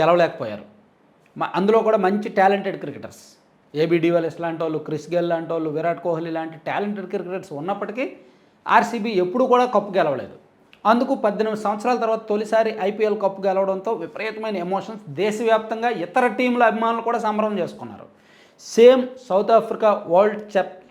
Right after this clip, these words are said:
టెస్ట్ ఛాంపియన్‌షిప్ గెలిచిన తర్వాత కూడా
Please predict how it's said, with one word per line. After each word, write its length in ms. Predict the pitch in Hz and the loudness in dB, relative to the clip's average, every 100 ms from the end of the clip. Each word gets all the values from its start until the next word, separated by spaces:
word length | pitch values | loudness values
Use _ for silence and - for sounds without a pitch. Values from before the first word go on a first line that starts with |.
| _ 190 | _ -2
టెస్ట్ 360 | 185 - - | -2 -4 -2
ఛాంపియన్‌షిప్ 600 | 208 202 196 185 202 208 | -2 0 -4 -4 -6 -10
గెలిచిన 400 | 151 165 175 202 | -8 -6 -6 -8
తర్వాత 380 | 165 170 185 185 | -2 2 2 2
కూడా 260 | 180 160 | -2 -2